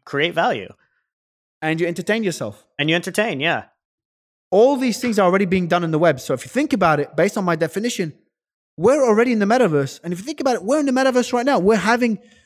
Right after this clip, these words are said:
Speaker 2: this is a digital representation of what they did decades ago,
Speaker 1: We're
Speaker 2: two
Speaker 1: kind
Speaker 2: years
Speaker 1: of,
Speaker 2: ago,
Speaker 1: we're kind of
Speaker 2: face to
Speaker 1: doing
Speaker 2: face.
Speaker 1: all of those things at the same time right now.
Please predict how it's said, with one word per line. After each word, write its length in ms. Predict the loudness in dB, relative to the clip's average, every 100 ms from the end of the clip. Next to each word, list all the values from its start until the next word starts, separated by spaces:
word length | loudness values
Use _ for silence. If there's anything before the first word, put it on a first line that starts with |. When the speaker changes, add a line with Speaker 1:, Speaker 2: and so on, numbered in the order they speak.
| -4
Speaker 2:
this 200 | 0 2
is 120 | 2
a 60 | 2
digital 440 | 2 2 4 4
representation 800 | 4 2 -2 -2 0 0 0 -6
of 200 | -4 -2
what 140 | -2 -2
they 100 | -2
did 180 | -4 -4
decades 380 | -4 -2 -4
ago, 180 | -2 -2
Speaker 1:
We're 60 | -2
Speaker 2:
two 200 | -2 0
Speaker 1:
kind 140 | 2
Speaker 2:
years 120 | 2
Speaker 1:
of, 40 | 0
Speaker 2:
ago, 100 | 0
Speaker 1:
we're 80 | 0
kind 280 | 2 4 4
of 60 |
Speaker 2:
face 100 | 4
to 60 | 2
Speaker 1:
doing 160 | 2
Speaker 2:
face. 180 | 2 2
Speaker 1:
all 320 | 6 8 8
of 140 | 4 4
those 240 | 2 2
things 260 | 0 -2 -2
at 80 | -2
the 100 | -2
same 360 | 0 0 0
time 360 | 0 0 0 0
right 240 | -4 -4
now. 380 | -8 -10 -12 -16